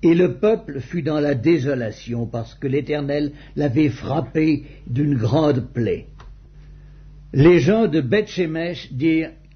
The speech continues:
Qui peut subsister en présence de l'Éternel, de ce Dieu saint ? Et vers qui l'arche doit-elle monter en s'éloignant de nous ? »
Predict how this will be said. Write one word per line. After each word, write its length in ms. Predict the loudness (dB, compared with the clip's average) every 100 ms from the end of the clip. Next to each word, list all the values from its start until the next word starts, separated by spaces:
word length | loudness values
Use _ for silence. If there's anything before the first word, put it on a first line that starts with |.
| -4
Qui 180 | 0
peut 240 | 2 4 2
subsister 880 | 0 -8 -8 -10 -12 -2 0 0 -2 -14
en 160 | -6 -6
présence 500 | 0 0 0 -2 -2
de 100 | 0
l'Éternel, 880 | 0 0 -2 -2 -2 0 0 -2 -4 -10 -4
de 120 | 0
ce 140 | 2 0
Dieu 320 | 0 0 0
saint ? 380 | -2 -8 -8 -8 -16 -20 -20 -6
Et 120 | 0 2
vers 320 | 2 -2 -4
qui 220 | -4 -2
l'arche 320 | -2 -4 -6
doit-elle 480 | -6 -4 -4 -2 -4
monter 640 | -2 -2 -2 0 0 0 -2 -10
en 160 | -2 0
s'éloignant 600 | 0 0 0 0 0 -2
de 120 | -2
nous ? » 320 | -2 -4 -6